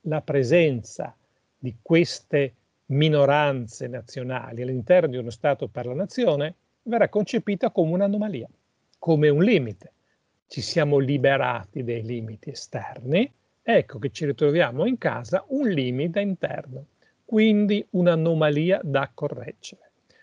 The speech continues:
Da correggere attraverso vari strumenti, vedremo che gli strumenti saranno tanti,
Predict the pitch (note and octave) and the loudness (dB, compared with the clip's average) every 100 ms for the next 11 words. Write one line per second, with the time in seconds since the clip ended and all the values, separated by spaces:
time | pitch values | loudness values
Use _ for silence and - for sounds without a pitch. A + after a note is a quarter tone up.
0 | _ _ - F#3+ - F#3+ A3+ G3 E3 D3 | _ _ 0 2 4 6 6 4 4 4
1 | F3 - C#3+ E3 D#3 - D3 F3 C3+ A2 | 4 4 2 2 0 -2 2 2 2 -4
2 | B2 A#2+ C3+ D3+ A#2 B2+ A#2 A#2+ B2+ A#2 | -6 0 2 2 0 -6 -6 -6 -6 -6
3 | A#2 A#2+ A2+ A2+ A#2+ F#3+ E3+ C#3+ B2 A2+ | -8 -8 -8 -8 0 4 4 2 -2 2
4 | E3 | 2